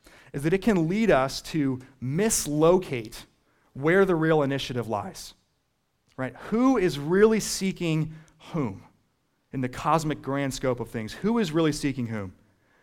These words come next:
And what we see in Scripture is that more than we ever seek God, God seeks us.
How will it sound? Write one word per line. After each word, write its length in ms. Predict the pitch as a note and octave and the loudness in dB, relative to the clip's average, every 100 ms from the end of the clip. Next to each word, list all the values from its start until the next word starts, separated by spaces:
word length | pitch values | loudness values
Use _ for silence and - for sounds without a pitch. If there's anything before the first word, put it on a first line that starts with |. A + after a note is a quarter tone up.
| - - - | -20 -16 0
And 80 | D3 | 4
what 120 | A3+ | 6
we 100 | G#3 | 4
see 200 | - G#3+ | 0 0
in 60 | E3+ | 0
Scripture 360 | - G3+ F#3 | 0 0 0
is 80 | D#3 | 0
that 100 | D3+ | 0
more 400 | C#3+ F#3 A#3 D#3 - - - | 0 4 4 4 -4 -12 -2
than 160 | E3+ | 2
we 160 | G3+ F#3+ | 4 4
ever 300 | F3+ G#3+ F#3 | 6 6 4
seek 340 | - G3 - | 0 -4 0
God, 360 | E3+ D#3+ C#3+ B2+ | 4 6 6 4
God 300 | C3+ C#3+ C#3+ | 4 4 2
seeks 580 | - C#3+ C3 C3 - - _ - | -4 -4 -4 -6 -12 -14 _ -10
us. 460 | A#2 G#2+ - - | -8 -8 -10 -16